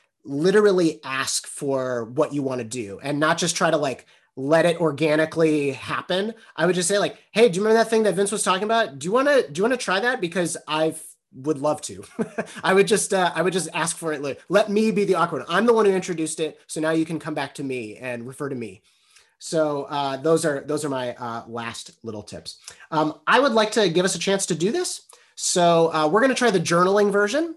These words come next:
um, because that's what I think is most, uh, available to us in this virtual setting. So if you would like to, uh, write something, like, physically, if you're somebody who does journal and you have a journal, that's awesome. Go grab that. If you, uh, are somebody who is gonna,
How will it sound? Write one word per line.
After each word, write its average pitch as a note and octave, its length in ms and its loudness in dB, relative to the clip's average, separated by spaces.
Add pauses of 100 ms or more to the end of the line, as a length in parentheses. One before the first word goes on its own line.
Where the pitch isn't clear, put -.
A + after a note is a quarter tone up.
(120)
um, C#3 280 -2
because C#3 380 -6
that's C#3 340 -6
what C#3+ 160 -4
I C#3 100 -6
think C#3+ 140 -6
is C3 100 -6
most, C#3 500 -6
uh, B2+ 280 -6 (120)
available C#3+ 540 -4
to D3 180 -8
us E3+ 240 -6
in C3 180 -8
this B2+ 180 -8 (200)
virtual D3 520 -2
setting. D3+ 440 -2 (380)
So E3+ 360 4
if D#3+ 260 -2
you E3 120 4
would D3 180 2
like D3 380 0
to, D3+ 600 2
uh, B2 380 -2
write D3 280 -2
something, D3 440 -2
like, A2+ 180 -6
physically, E3+ 300 0
if B2+ 100 -6
you're C#3+ 100 -4
somebody C#3 300 -2
who C3 100 -6
does C#3 280 -2
journal D#3 320 0
and C3 100 -2
you A2+ 100 -4
have C#3 240 -2
a C3+ 60 -2
journal, E3 300 0
that's A#2+ 180 -4
awesome. D#3+ 320 -2
Go B2+ 100 -2
grab D3 340 -2
that. D3+ 320 -2 (280)
If D3+ 240 -2
you, D#3 560 4
uh, C3 460 -2
are C3 400 -2
somebody D3+ 380 -2
who C#3 240 -2
is C3 140 0
gonna, B2+ 280 -4